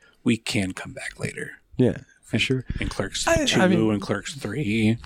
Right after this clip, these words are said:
Speaker 2: I have, I have one that'll probably be, like, the biggest, uh,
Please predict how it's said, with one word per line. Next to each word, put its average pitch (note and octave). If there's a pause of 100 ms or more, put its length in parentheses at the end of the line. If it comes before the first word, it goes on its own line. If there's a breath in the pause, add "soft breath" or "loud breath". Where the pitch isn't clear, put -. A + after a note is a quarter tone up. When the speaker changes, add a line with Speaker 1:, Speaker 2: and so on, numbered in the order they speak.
(480 loud breath)
Speaker 2:
I E3
have, D#3
I A2+
have B2
one G#2+
that'll G2+
probably F#2+
be, F2+
like, E2+
the F#2
biggest, G2+ (240)
uh, E3